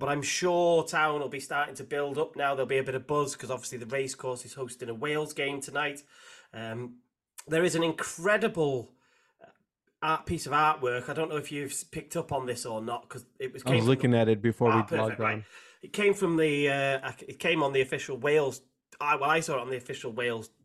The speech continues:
Speaker 1: Twitter. Um, but it was a, uh, a piece of artwork, sort of, of a picture of the turf. Um,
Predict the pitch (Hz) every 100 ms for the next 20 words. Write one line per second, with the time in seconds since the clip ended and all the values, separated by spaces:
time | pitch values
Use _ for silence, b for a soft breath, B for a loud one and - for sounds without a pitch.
0 | _ _ - - 139 123 110 - B B
1 | B B 113 120 117 123 - B B B
2 | - 147 147 147 156 151 151 147 147 143
3 | 143 127 - 196 - 160 156 147 143 147
4 | 135 143 135 151 190 - 156 135 - -
5 | 147 139 135 135 - b b b b 117
6 | 123 123 123